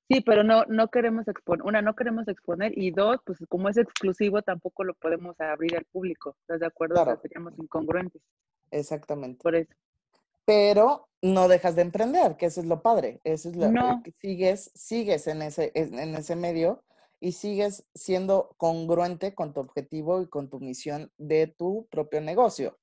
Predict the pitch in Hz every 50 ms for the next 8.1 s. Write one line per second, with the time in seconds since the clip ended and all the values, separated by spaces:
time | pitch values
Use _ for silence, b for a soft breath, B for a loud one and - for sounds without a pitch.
0 | _ _ - 180 196 202 190 175 160 156 - - 170 - - 170 - - - 175
1 | 160 - 170 165 165 165 170 175 185 208 202 - 180 165 160 156 - 165 160 165
2 | 165 - - 165 160 147 - 160 - 165 170 160 156 156 160 156 151 143 - -
3 | - 170 165 151 160 156 - - 160 151 160 170 170 151 _ _ _ _ _ _
4 | _ _ _ _ _ _ _ - 143 139 175 165 - 180 170 185 202 190 202 202
5 | - 208 190 - 208 202 196 196 - - 185 185 170 _ _ _ _ _ _ _
6 | _ - - 180 180 185 190 196 - - 180 170 160 - 180 180 175 175 - 175
7 | 170 - 185 180 - 170 160 170 170 170 160 - 156 151 156 143 - 151 156 165
8 | 170 180